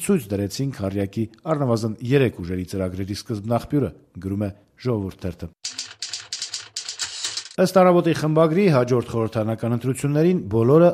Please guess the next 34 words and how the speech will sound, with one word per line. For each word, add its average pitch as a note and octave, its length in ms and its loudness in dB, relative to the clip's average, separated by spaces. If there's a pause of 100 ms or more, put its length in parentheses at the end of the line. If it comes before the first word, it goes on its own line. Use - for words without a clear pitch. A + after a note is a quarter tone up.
(140)
այդ G2+ 180 -4
թվում G#2 240 -2
Հ A#2+ 160 2
Հ C#3 80 2
Կ-ն, F3 220 0 (180)
հեծնելու F3+ 460 4
են A#2+ 100 2
պոպուլիստական A#2+ 800 0
ձիուկները, D3+ 500 2 (380)
և G3 160 4
ոչ G3 140 4
ոք G3 100 2
չի G#3+ 140 2 (100)
ցանկանա A2 400 0
բացատրություն B2+ 560 -2
տալ. F2+ 180 -2 (220)
«Եթե G3+ 320 2
ամեն C#3 240 4
ինչ B2+ 140 -4
իրոք A#2+ 260 0
այդքան A#2 320 -2
վատ A#2+ 240 2
է, C#3 40 2 (200)
ես A#2+ 180 0 (140)
ինչ G#3 160 2
եմ G#2+ 160 2
արել, B2+ 320 0
որ F#2+ 160 0
այս F#2 160 -6
վիճակը A#2+ 400 -2
չստեղծվի»։ E3 480 -2 (380)
Ժողովրդին G3+ 400 8
դուր E3 140 8
եկող D#3 240 6